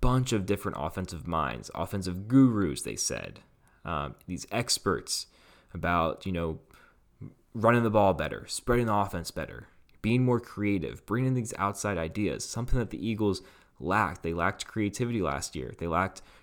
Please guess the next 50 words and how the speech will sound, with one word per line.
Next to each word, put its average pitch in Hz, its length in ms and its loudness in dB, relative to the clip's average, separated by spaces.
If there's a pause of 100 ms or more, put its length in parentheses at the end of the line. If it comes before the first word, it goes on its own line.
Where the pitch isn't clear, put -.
creating 104 300 0
space 107 260 -2
on 104 100 -2
offense, 92 440 -2
putting 104 260 2
the 117 80 -2
receivers 110 460 -2
in 87 140 -2
motion, 104 420 -2
putting 104 160 -4
the 110 80 0
tight 113 200 -4
ends 131 200 0
in 101 100 -2
motion, - 400 -6
putting 107 180 -2
the 107 80 -2
running 104 280 0
backs 92 380 -2 (300)
in 98 180 0
misdirections. 95 920 -2 (680)
The 101 80 0
Eagles 113 240 2
did 110 160 0
not 104 180 2
have 95 160 -2
any 113 160 0
of 95 80 -2
that, 82 200 -2
so - 100 -4
they 95 60 0
brought 85 320 -2
in 95 120 -2
all 73 160 -2
these 87 180 -4
new 85 100 -2
coaches. 87 580 -2 (880)
I 110 100 2
have 139 140 4
not 107 380 0
seen 90 720 0 (440)
a 101 80 0
play 120 340 4
this 104 240 0
season 107 440 2
where 87 120 2
I 90 100 4
can 92 140 -4
say, 82 260 0
"Hey, 95 400 2